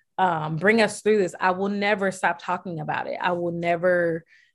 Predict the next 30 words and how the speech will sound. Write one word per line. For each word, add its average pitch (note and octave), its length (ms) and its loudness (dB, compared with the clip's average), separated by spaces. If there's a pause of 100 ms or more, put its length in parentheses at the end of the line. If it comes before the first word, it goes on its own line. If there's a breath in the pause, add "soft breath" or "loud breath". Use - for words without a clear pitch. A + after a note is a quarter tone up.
(160)
six A#3 400 0
years A#3+ 280 8
later, A3+ 500 6
I, G3+ 340 6
like, F#3+ 340 2
I'm G3 200 2
talk-, A3 240 2
I'm G#3 120 0
screaming A#3 360 -2
it G#3+ 80 -4
from G3+ 180 -4
the, F3 160 -4 (220)
from G#3 140 2
the F3 60 -2
mountaintops F#3 680 -2
of E3+ 140 -10
what F#3 260 -4
you've E3 180 -8
done, F3 440 2
because E3 560 -2
someone A3+ 260 4
else A#3+ 260 4
needs A3+ 240 0
that F#3+ 160 -4
hope. - 380 -2
Someone G3+ 320 -2
else G3+ 220 -2
needs F#3+ 220 -4
to F3+ 100 -6
know F3 420 2